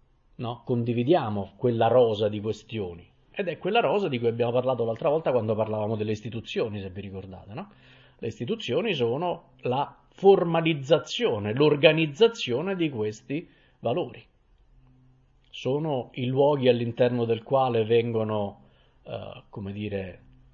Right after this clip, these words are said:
decisi i comportamenti in armonia con quei valori, sono i luoghi all'interno dei quali vengono formulate le norme che sanciscono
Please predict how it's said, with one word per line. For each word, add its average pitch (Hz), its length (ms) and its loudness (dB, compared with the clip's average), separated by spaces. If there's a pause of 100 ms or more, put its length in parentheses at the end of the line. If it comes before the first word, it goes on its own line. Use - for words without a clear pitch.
(380)
decisi 135 600 -2
i 127 40 0
comportamenti 117 880 -2
in 117 100 -2
armonia 113 560 0
con 98 140 -6
quei 107 160 -2
valori, 165 480 0
sono 110 220 -6
i 110 40 -4
luoghi 120 320 0
all'interno 107 440 -4
dei 104 120 -2
quali 110 280 -2
vengono 107 360 -4
formulate 107 560 -2
le 101 100 -2
norme 104 640 -2 (360)
che 120 400 -2 (340)
sanciscono 110 1200 -2